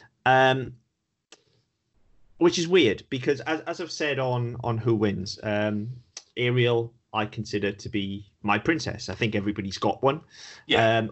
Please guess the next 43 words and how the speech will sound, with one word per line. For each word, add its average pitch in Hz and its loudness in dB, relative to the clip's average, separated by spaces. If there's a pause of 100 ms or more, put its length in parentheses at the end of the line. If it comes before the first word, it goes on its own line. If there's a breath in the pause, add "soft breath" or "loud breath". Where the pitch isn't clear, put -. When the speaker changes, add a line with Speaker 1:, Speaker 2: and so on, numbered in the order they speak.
Speaker 1:
I 110 -4
was 104 -4
the 107 -6
right 107 -2
age 104 -4
when 98 2
The 101 -2
Little 101 0
Mermaid 101 2
came - -4
out, 107 0
so 107 4 (420 loud breath)
I 110 6
always 104 4
just - -4
kind 98 0
of 98 -4 (100)
identify 101 2
with, 101 2 (160)
with 107 2
Ariel 110 4
as - -16
far 98 0
as 101 -4
the 110 -10
princesses 123 -2
go. 76 -6 (440 loud breath)
Um, 107 2 (640)
so - 0
you'd 185 4
think 233 -2
I'd 135 4
have 127 4
remembered 123 2
this 131 0
really 131 -2
well, 170 4
um, 120 -2 (380)
but - 2
I 151 4
didn't. 156 0
Yeah, 143 0
un-, 131 -6